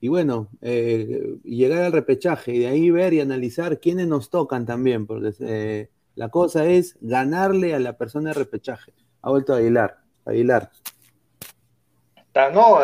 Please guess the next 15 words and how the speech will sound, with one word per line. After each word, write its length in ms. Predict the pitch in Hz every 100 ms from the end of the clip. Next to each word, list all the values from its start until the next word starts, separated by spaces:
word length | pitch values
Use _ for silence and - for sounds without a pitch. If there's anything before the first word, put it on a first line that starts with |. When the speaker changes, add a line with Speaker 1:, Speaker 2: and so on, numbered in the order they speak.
| 131 - - 127 160 151
Speaker 2:
ya 160 | 139
simplemente 540 | 156 170 156 175 180 170
para, 560 | 147 127 120 117 110
para 240 | 120 120 113
cerrar 340 | 135 135 160
la 160 | 160 156
transmisión, 640 | 131 131 127 175 170 160
agradecer 580 | 135 127 123 160 156 143
a 140 | 131 -
Pineda, 720 | 123 147 _ 160 165 156 143
a 40 |
Alessandro, 600 | 127 120 170 165 156 143
al 40 | 131
señor 320 | 135 151 147
Suelo, 540 | - 180 165 147 147